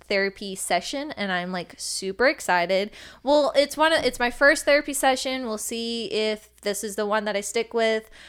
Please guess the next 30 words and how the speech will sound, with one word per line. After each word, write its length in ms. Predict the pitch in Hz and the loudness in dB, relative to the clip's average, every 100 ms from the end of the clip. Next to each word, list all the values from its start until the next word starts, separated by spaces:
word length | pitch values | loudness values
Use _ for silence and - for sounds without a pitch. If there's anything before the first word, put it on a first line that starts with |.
| - - | -14 -2
Um, 280 | 208 208 - | 0 0 0
I'm 140 | 226 | -2
actually 220 | 247 254 | 0 -2
very 360 | 202 214 220 233 | -2 2 2 0
lucky 680 | 220 196 190 - 233 233 226 | 0 0 0 -2 -8 -6 -4
that 180 | 208 | 0
I 60 | 196 | 0
have 340 | 190 208 208 | 0 -2 -2
coworkers 960 | - 196 185 208 208 226 226 233 233 - | -4 -4 -2 -2 -4 -2 0 0 -2 -6
who 240 | 220 214 | -4 -2
are 220 | 175 202 196 | 0 0 -4
pro 800 | - - 196 185 196 196 208 208 | -10 -4 -2 0 0 0 -2 -6
therapist 840 | - 160 180 185 269 311 - - | -6 -4 -4 -2 -2 -2 -6 -4
and 340 | 220 214 208 190 | 0 2 0 0
have 200 | 220 - | -2 -2
even, 480 | 220 214 214 202 - | -4 -4 -4 -4 -4
even 300 | 277 359 330 | 0 0 -2
today, 760 | 240 202 165 175 190 165 175 - - - | -2 -2 0 2 2 -2 -6 -12 -20 -6
I 140 | - 233 | 4 4
was 120 | 233 | 4
telling, 340 | 185 196 220 | 0 0 -2
I 40 | 214 | -4
was 100 | 220 | -2
like, 100 | 277 | 0
"I 40 | |
have 120 | 381 466 | 2 2
my 100 | 508 | 2
fir-," 200 | 427 - | 2 2
like, 140 | 285 220 | 2 2
very 260 | 294 466 | 4 6